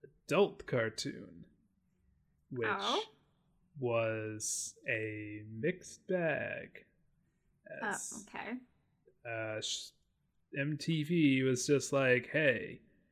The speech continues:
Speaker 1: we need time filler. Let's bring on some crazy people to make animation for us, 'cause the animation's cool."
Speaker 2: Mm-hmm.
Speaker 1: Bart Simpson.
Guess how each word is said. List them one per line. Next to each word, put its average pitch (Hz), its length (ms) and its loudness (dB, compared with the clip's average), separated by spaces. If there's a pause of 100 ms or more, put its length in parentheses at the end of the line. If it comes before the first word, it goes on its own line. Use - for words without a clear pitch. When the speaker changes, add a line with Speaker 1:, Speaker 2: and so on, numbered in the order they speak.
(340)
Speaker 1:
we 170 160 2
need 120 260 -4
time 110 320 -2
filler. 123 480 -2 (760)
Let's 156 320 6
bring 135 340 2
on 147 240 0
some 165 280 -6
crazy 170 500 4
people 123 420 0
to 131 80 0
make 135 340 2
animation 151 720 0
for - 220 -8
us, - 160 -12
'cause 120 200 -4
the 120 120 -2
animation's 123 840 -6
cool." 156 920 -8 (680)
Speaker 2:
Mm-hmm. 233 480 0
Speaker 1:
Bart 135 340 6
Simpson. - 840 -2